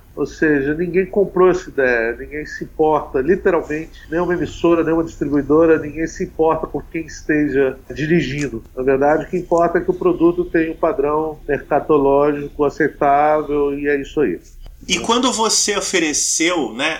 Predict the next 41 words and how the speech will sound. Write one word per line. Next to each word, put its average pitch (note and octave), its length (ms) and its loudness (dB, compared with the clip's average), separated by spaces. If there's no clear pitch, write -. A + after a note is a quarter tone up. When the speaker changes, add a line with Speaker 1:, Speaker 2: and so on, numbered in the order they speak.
Speaker 2:
é, B2+ 460 -2
você C3+ 240 -2
oferecia E3 440 0
como D#3+ 300 -6
série G3+ 680 -4
ou D#3+ 180 0
ele D#3+ 180 -2
já D#3+ 220 0
era D#3+ 180 0
feito D3 440 -4
pra C#3+ 340 4
ser C#3+ 200 -2
exibido C3+ 380 -4
em B2+ 60 -4
cinema, B2+ 480 -4
em A#2+ 40 -12
festivais? A#2+ 1080 0
Speaker 1:
Eu C4+ 160 2
acho C4 300 0
que B3+ 100 -4
o B3 80 0
filme, A3+ 480 -6
ele A3 540 2
foi G#3+ 160 4
feito G3+ 520 2
pra, C#3+ 960 2
pra - 120 -6
funcionar F3 400 -2
de - 100 -8
todas F3+ 320 -2
as E3+ 140 -4
maneiras. C3+ 520 0
Speaker 2:
Ah, - 40 -12
ok. G#2 180 -10
Speaker 1:
Ou G2 80 -10
seja, C#3+ 160 2
Speaker 2:
Aham. C3+ 220 0
Speaker 1:
foi E3+ 120 2
montado E3+ 420 2
como F3 220 -2
longa, G#3 520 2